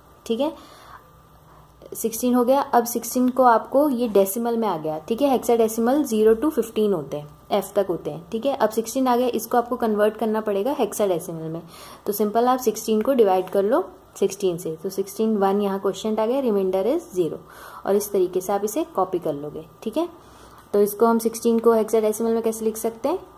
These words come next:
ऐसे, ठीक है, व-, अ, वन ज़ीरो, अब वन ज़ीरो का ज़ीरो इधर, carry वन। अब सिक्स प्लस सेवन, एट, नाइन, टेन, इलेवन, ट्वेल्व,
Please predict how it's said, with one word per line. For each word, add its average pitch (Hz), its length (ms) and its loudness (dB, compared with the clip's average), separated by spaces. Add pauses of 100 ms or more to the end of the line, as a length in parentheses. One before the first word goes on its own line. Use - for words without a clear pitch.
(240)
ऐसे, - 280 -6 (1500)
ठीक 240 140 -6
है, 302 180 -2
व-, 196 100 4
अ, 180 280 -2
वन 190 280 4
ज़ीरो, 151 320 -4 (340)
अब 190 80 0
वन 214 180 4
ज़ीरो 208 200 6
का 220 120 2
ज़ीरो 196 300 6
इधर, 214 260 4
carry 220 440 0 (440)
वन। 170 260 0 (280)
अब 196 120 -4
सिक्स 247 340 -2
प्लस 226 260 -2
सेवन, 214 300 0
एट, 202 240 -2
नाइन, 208 260 0
टेन, 208 200 0
इलेवन, 196 220 0
ट्वेल्व, 165 400 -2